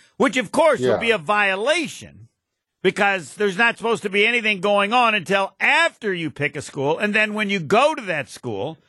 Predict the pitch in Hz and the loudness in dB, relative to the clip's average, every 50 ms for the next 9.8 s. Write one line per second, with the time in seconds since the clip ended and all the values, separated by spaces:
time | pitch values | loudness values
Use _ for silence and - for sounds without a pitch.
0 | _ _ _ _ - 139 208 254 247 240 220 196 180 196 196 - 185 156 180 175 | _ _ _ _ -2 0 2 2 2 0 -2 -4 -8 -8 -8 -8 -6 -6 -6 -2
1 | 175 180 180 175 170 165 165 139 131 143 143 - - 143 147 143 113 135 143 139 | -2 -2 -2 0 -2 -4 -4 -4 -6 -10 -6 -6 -4 -4 -4 -6 -6 -8 -6 -4
2 | 131 127 120 120 - 160 139 - - - 151 151 156 147 143 143 147 139 - 107 | -2 -2 -2 -2 -4 -8 -10 -8 -4 -4 -4 -4 -2 -2 -2 -2 -2 -4 -6 -4
3 | 123 135 139 151 170 170 262 285 277 - - 135 110 90 - _ _ _ _ _ | -2 -2 0 0 0 0 0 0 0 -2 -6 -14 -18 -18 -18 _ _ _ _ _
4 | _ _ _ _ _ _ _ - 196 202 - 247 170 - 170 175 170 175 190 - | _ _ _ _ _ _ _ -2 0 0 0 -4 -2 2 2 4 4 4 0 -2
5 | - - - - 202 196 190 175 175 180 180 156 127 - - - _ _ _ _ | -8 -14 -4 0 2 2 2 0 -2 -4 -6 -8 -12 -16 -18 -20 _ _ _ _
6 | _ _ - 170 180 180 208 233 220 175 - - - 185 180 185 180 180 170 151 | _ _ 0 2 4 4 4 2 2 0 -4 -4 0 2 2 2 2 2 0 -2
7 | 165 147 - 147 147 147 143 131 135 135 131 110 110 135 120 - - 131 123 110 | -4 -6 -2 -2 0 0 0 -2 -4 -4 -4 -2 -2 -2 -2 -4 -6 -6 -6 -6
8 | 90 - - - 110 90 - - _ - - - _ _ _ _ _ _ _ _ | -8 -10 -8 -8 -8 -8 -8 -12 _ -20 -20 -20 _ _ _ _ _ _ _ _
9 | _ _ _ _ - 95 92 92 90 90 85 82 82 82 82 82 | _ _ _ _ -6 -4 -2 -2 -2 -4 -4 -6 -6 -8 -10 -10